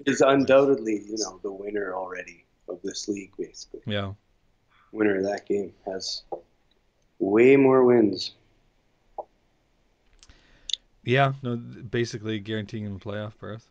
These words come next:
Speaker 1: Yeah, oh yeah. Yeah, I don't know. I think,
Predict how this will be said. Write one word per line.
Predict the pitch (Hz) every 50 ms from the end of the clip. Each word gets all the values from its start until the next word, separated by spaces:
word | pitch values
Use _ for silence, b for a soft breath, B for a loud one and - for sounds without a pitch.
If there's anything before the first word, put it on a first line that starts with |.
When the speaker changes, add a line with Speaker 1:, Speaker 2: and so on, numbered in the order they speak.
| _ _ _ _ _ _ _ _ _ _ _ _ _ _ -
Speaker 1:
Yeah, | 123 101 - -
oh | 123 127 90
yeah. | - - - - - _ _ _ _ _ _ _ _ _ _ _ _ _ _ _ _ _ _ _ _ _ _ _ _ -
Yeah, | 156 175
I | 139 131 135
don't | 143 143 143
know. | 170 170
I | 123 110 117
think, | - - 127 120 -